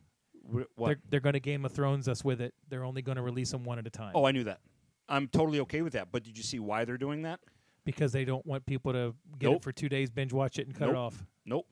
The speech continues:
Speaker 1: that's not
Speaker 2: 'Cause they
Speaker 1: why.
Speaker 2: haven't filmed it yet.
Speaker 1: No, it's still being
Speaker 2: Because
Speaker 1: it, it's still underway. But
Speaker 2: because somewhere somebody on Twitter is pissed off that this is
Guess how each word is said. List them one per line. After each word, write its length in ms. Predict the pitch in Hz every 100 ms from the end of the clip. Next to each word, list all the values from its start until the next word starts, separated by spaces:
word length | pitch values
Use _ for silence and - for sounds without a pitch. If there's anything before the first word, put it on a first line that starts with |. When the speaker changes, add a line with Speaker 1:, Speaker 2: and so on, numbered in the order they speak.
| _
Speaker 1:
that's 160 | - -
not 160 | 120 147
Speaker 2:
'Cause 120 | 139
they 60 |
Speaker 1:
why. 40 | 135
Speaker 2:
haven't 260 | 139 135
filmed 220 | - 135 127
it 80 |
yet. 220 | 127 113 - _ - _ - _ - _ 151
Speaker 1:
No, 160 | 190
it's 220 | 135 139 -
still 300 | 185 185 156
being 260 | 139 143
Speaker 2:
Because 240 | 143 135 -
Speaker 1:
it, 160 | 160 160
it's 160 | 143
still 240 | - 208 175
underway. 420 | 160 135 127 151
But 60 | 151
Speaker 2:
because 260 | - 151
somewhere 440 | - 170 175 170 156
somebody 420 | - 160 160 156
on 140 | 143
Twitter 260 | - 156 143
is 80 | -
pissed 260 | 160 147
off 260 | 151 143 -
that 140 | 143 131
this 280 | 135 143 -
is 300 | 135 123 -